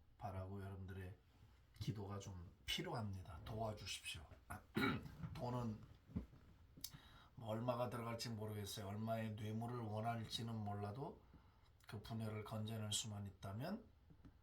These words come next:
수단과 방법을 가리지 않고 달러빚을 내서라도,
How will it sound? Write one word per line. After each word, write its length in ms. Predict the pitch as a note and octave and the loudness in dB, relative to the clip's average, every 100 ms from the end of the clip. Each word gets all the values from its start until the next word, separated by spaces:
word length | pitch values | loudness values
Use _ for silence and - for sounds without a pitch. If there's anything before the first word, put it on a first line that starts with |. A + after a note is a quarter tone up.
| - - - | -20 -20 -14
수단과 440 | - - C#3 A2+ G#2+ | -10 -6 0 4 4
방법을 440 | G#2 F#2+ F#2+ G2+ | 4 -2 -4 -6
가리지 380 | G#2 F#2+ F#2 F#2+ | -4 -6 -4 -4
않고 440 | F2 F#2 - E2+ - - - - - - - | -4 -6 -8 -8 -10 -18 -20 -20 -20 -14 -4
달러빚을 680 | A#2+ A2+ G#2+ A2 G2+ F#2+ | -2 0 -2 -2 -4 -4
내서라도, 600 | F#2 F#2 F#2 F2 B2+ C#3+ | -6 -6 -6 -6 -6 -8